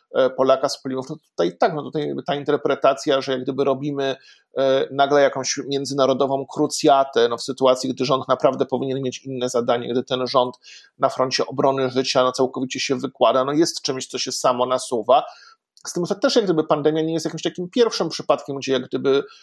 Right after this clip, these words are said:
politycy zawodzą w kwestii ochrony życia. No, przecież mamy też taką sytuację ze smogiem, który też zabija co roku ileś osób, skraca im życie, odbiera zdrowie, a z którym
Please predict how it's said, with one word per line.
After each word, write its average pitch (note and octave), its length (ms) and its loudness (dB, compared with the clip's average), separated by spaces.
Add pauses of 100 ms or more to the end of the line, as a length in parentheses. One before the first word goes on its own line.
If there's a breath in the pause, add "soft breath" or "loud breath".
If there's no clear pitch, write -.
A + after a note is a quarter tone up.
(200 loud breath)
politycy C#3+ 560 0 (120)
zawodzą C3 580 4
w - 60 -14
kwestii - 440 -4
ochrony C3 480 0
życia. A2 360 -4
No, A2 200 -8
przecież - 260 -12
mamy C3+ 360 0
też - 160 -10
taką C3 260 -6
sytuację C3 540 -4
ze C#3+ 80 -6
smogiem, F3+ 600 0 (400 loud breath)
który C3 260 -4
też C#3+ 400 0
zabija C3 640 2
co C3 220 2
roku B2+ 500 0
ileś B2 400 0
osób, B2 380 -2
skraca - 440 0
im B2 200 -4
życie, A#2+ 440 -2 (380 loud breath)
odbiera B2+ 440 4
zdrowie, A#2+ 500 2
a A2+ 60 0
z - 60 -10
którym B2+ 380 -6